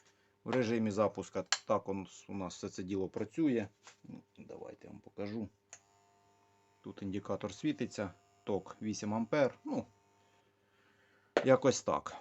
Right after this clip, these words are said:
Тому все це діло ми повністю відновили. Е, ще раз вам покажу. Отак все це діло класно виглядає. Е, до речі, підстройка шкали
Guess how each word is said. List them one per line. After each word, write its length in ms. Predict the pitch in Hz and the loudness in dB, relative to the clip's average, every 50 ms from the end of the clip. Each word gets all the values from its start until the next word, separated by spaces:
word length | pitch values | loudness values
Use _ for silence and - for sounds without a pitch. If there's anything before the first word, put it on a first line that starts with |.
| - - - - _ _ _ | -14 -20 -20 -20 _ _ _
Тому 360 | - 120 117 127 139 139 117 104 - | -2 2 4 6 8 6 6 4 -2
все 200 | - - - 123 | -4 -2 0 0
це 140 | 120 - 120 | 4 4 4
діло 300 | 110 113 120 113 110 107 | 4 4 4 4 4 4
ми 140 | 107 107 | 4 2
повністю 480 | 101 - 120 110 110 107 98 - - 110 | 2 2 2 2 2 0 0 -2 -2 -2
відновили. 580 | 113 117 127 147 156 165 170 156 123 113 104 101 - - - _ _ _ _ _ _ _ - - - - - - - - - - | 0 2 2 4 4 6 6 8 8 6 4 2 -2 -12 -20 _ _ _ _ _ _ _ -20 -20 -20 -20 -20 -20 -20 -18 -12 -8
Е, 180 | 98 95 87 87 - - | -6 -6 -6 -6 -10 -8
ще 240 | - - - 101 92 | -6 -2 -2 0 0
раз 140 | 92 85 85 | 0 0 0
вам 140 | 90 87 | -2 0
покажу. 480 | 85 92 85 - 101 98 90 90 80 - - _ _ - - - - - - _ _ | 0 -2 0 2 2 2 2 0 -4 -6 -10 _ _ -20 -20 -20 -20 -20 -20 _ _
Отак 340 | - 98 - - 92 85 - | -8 -4 0 2 0 0 0
все 120 | - 87 | -6 -10
це 120 | - - 95 | -8 -6 -4
діло 260 | 85 95 92 90 87 | -2 0 0 0 0
класно 340 | - - 95 87 - 104 101 | 0 -2 -2 -2 -2 -2 -2
виглядає. 640 | 98 95 95 110 120 120 135 143 135 113 101 98 90 - _ _ _ - - - - - - - | -2 0 0 0 0 2 6 6 6 6 6 4 0 -4 _ _ _ -20 -20 -20 -20 -20 -6 2
Е, 260 | 107 107 98 95 92 | 4 4 6 6 4
до 160 | 95 101 127 | 6 6 10
речі, 300 | 131 127 110 95 - - | 10 10 10 10 6 0
підстройка 580 | - - 117 - - - 139 139 127 - - 113 | 0 -2 -4 -2 2 6 6 6 8 6 6 4
шкали 480 | - - - 135 151 160 170 165 139 | 4 6 6 6 6 8 6 6 4